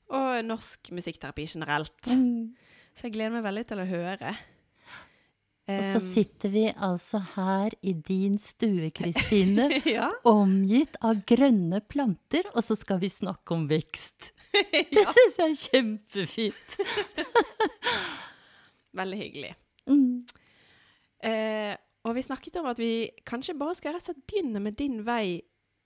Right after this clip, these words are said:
Speaker 1: inn i musikken. Hvordan
Speaker 2: Mhm.
Speaker 1: oppdaget du musikken, og
Speaker 2: Ja.
Speaker 1: Ja.
Speaker 2: Ja, det, det kan vi gjøre. Og da det er veldig rart, for jeg vet at jeg fra jeg var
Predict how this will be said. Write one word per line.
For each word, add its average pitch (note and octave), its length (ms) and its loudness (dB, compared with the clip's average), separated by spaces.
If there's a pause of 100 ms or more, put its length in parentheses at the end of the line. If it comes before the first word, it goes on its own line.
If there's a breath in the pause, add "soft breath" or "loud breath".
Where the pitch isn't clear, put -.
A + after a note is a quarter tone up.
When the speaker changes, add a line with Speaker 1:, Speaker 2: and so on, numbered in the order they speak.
(160)
Speaker 1:
inn B3+ 280 -4
i E3+ 60 -8
musikken. G#3+ 760 -10 (340)
Hvordan F4 340 0
Speaker 2:
Mhm. G#3 140 2
Speaker 1:
oppdaget F#3+ 540 -8
du G3+ 120 -8
musikken, E3+ 760 -12
og F3+ 380 -10 (220)
Speaker 2:
Ja. A#3+ 120 -4 (1200)
Speaker 1:
Ja. G#3+ 100 -12 (240)
Speaker 2:
Ja, C#4+ 180 -2 (420)
det, C#4 220 4
det A3 140 4
kan A#3+ 180 6
vi A#3+ 160 6
gjøre. E3+ 400 2 (600 soft breath)
Og G#3+ 140 -4
da A3+ 400 2 (560)
det - 160 -8
er E3+ 160 0
veldig F#3+ 300 2
rart, A3+ 180 0
for A3+ 240 0
jeg A3 560 0 (540)
vet G#3+ 600 -2 (100)
at - 260 -8
jeg G3 320 -2
fra F3+ 320 -4
jeg G3+ 220 -4
var F3+ 260 -2